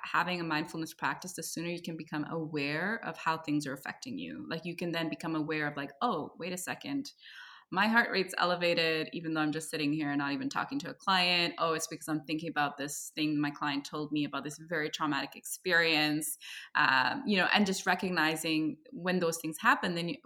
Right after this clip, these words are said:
you, you put attention to it, and then you can kind of se-, bring it down again, right? So, uh, for me, uh, creating separation has im-, has required me to re-examine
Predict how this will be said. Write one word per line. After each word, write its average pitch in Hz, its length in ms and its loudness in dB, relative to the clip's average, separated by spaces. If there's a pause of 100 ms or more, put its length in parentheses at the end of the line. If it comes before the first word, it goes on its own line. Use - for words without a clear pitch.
(140)
you, 180 240 -6
you 180 140 -4
put 175 140 -8
attention 190 460 -2
to 160 140 -4
it, 147 100 -4
and 160 100 -2
then 156 100 0
you 151 60 -2
can 143 220 -4 (100)
kind 147 160 -4
of 131 100 -6 (280)
se-, - 320 -6 (100)
bring 160 180 -2
it 143 120 -4
down - 220 -4
again, - 300 -10 (120)
right? 175 300 0 (380)
So, 175 640 2
uh, 170 300 6 (220)
for 208 100 0
me, 220 600 2 (180)
uh, - 340 -16
creating 233 360 4
separation 185 800 -2 (140)
has 170 320 4
im-, 180 200 -4 (260)
has 185 240 -4
required 180 480 2
me 170 100 -2
to 165 200 -8
re-examine 151 760 0